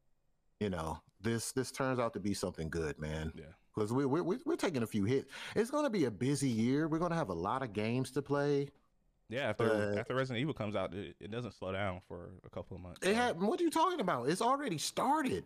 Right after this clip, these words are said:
Speaker 2: That's true.
Speaker 1: <laughs> We've already, man, we've been, like, the last month, literally, I feel like I've been getting game after game after game to play.
Speaker 2: Yeah. Yeah, man, it's, it's definitely been good. There's something to play for everybody. And shout out to Queen's Gambit. I heard that show's good, Pia.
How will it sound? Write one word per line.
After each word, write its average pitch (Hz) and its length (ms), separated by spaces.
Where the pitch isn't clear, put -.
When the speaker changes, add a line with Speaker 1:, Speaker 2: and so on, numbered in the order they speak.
Speaker 2:
That's - 100
true. - 160
Speaker 1:
<laughs> - 80
We've 202 320
already, 165 460
man, 127 680
we've 175 260
been, 143 240
like, 113 260
the 117 120
last 147 400
month, 135 380
literally, 156 580
I 127 80
feel 147 160
like 139 140
I've 123 140
been 131 120
getting 101 300
game 135 440
after 117 280
game 104 360
after 92 220
game 110 360
to - 60
play. 80 360
Speaker 2:
Yeah. 95 240
Yeah, 139 180
man, 135 240
it's, 160 240
it's - 140
definitely 165 340
been 143 200
good. 120 180
There's 139 100
something 208 220
to 165 40
play 156 180
for 110 120
everybody. 127 380
And 139 100
shout 123 160
out 160 120
to - 40
Queen's 123 260
Gambit. 104 320
I 117 60
heard 117 160
that 80 120
show's 90 200
good, 90 220
Pia. 95 240